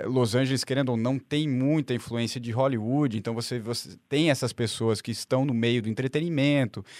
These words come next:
né, que talvez não batam com os valores, é, conservadores, mas a Califórnia,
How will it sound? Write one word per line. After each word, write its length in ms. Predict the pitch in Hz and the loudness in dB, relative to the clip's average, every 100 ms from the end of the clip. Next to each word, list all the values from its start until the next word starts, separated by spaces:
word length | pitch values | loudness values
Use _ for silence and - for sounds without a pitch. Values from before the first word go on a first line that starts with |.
| - - | -20 -14
né, 160 | - 135 | 2 2
que 120 | 131 | 4
talvez 320 | 120 107 127 | 2 4 4
não 180 | 120 131 | 4 2
batam 400 | 104 120 117 131 | 4 4 4 0
com 240 | 113 123 120 | -4 -2 0
os 140 | 104 | 2
valores, 560 | 117 110 120 120 110 107 | 2 4 2 0 0 0
é, 280 | 107 110 | 0 0
conservadores, 960 | 110 117 - 120 127 139 151 156 143 110 | -2 -4 -4 0 0 2 2 4 4 4
mas 220 | 131 151 | 2 2
a 20 | |
Califórnia, 800 | - 185 180 - 151 202 143 101 | 0 -2 -2 2 4 4 4 0